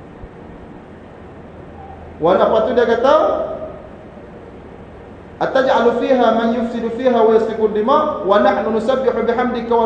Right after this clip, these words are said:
nuqaddisu lak." Nak buat lagi kan makhluk yang akan rosakkan bumi? Sedangkan kami ni duk tasbih, buat ibadat sedia, tak pernah engkar langsung dengan perintah kamu.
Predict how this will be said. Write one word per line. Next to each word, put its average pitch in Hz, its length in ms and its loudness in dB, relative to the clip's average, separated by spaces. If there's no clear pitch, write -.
nuqaddisu 214 480 -2
lak." 170 160 0
Nak 202 240 0
buat 269 160 4
lagi 269 320 2
kan 233 80 2
makhluk 233 320 2
yang 226 160 0
akan 226 240 2
rosakkan 220 400 0
bumi? 196 240 0
Sedangkan 233 560 0
kami 269 320 0
ni 208 120 2
duk 226 240 2
tasbih, 233 480 2
buat 247 160 2
ibadat 233 480 2
sedia, 269 320 2
tak 226 240 2
pernah 254 240 0
engkar 247 400 -2
langsung 247 320 0
dengan 233 240 -2
perintah 247 320 0
kamu. 180 160 -2